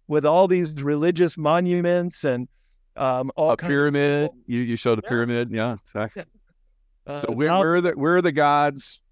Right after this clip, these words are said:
Speaker 2: You don't have to worship anything outside of us. We are the gods, and you worship us.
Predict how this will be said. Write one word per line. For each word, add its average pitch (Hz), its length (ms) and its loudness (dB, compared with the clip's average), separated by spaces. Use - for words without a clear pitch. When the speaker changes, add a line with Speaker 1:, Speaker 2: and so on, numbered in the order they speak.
Speaker 2:
You 117 140 -4
don't 139 140 0
have 139 120 0
to 131 80 -2
worship 131 380 -2
anything 139 340 0
outside 143 580 2
of 135 80 -2
us. 120 440 0
We 123 640 0
are 95 100 0
the 90 100 -4
gods, 82 400 0
and 85 180 0
you 107 160 2
worship 92 340 0
us. 80 340 0